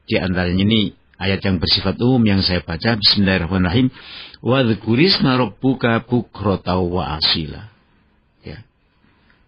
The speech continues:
Jadi, wadhkur, ingatlah. Siapa yang harus kita ingat? Ismu rabbika.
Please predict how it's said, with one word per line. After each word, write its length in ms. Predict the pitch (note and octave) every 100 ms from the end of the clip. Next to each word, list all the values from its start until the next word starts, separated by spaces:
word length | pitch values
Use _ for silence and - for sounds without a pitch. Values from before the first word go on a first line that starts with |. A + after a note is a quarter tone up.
| _
Jadi, 480 | - F2+ A#2+ A#2+ F2+ - _ _ _ _ _ _ _ _ _ _ _ _ - _ _ _ _ _
wadhkur, 800 | A#2+ B2+ A2 - E3 G3+ G3 A3+ _ -
ingatlah. 720 | D#3 D#3 D3+ A#2+ C3 G2 E2 - _ _ _ _ _ _ _ _ -
Siapa 520 | - D3+ E3+ E3+ E3
yang 160 | C#3
harus 80 | B2
kita 220 | B2+ A#2 B2
ingat? 300 | A#2+ A#2 A2 _
Ismu 400 | - C3+ - B2+
rabbika. 720 | A#2 A#2 - C3+ - F#2+ E2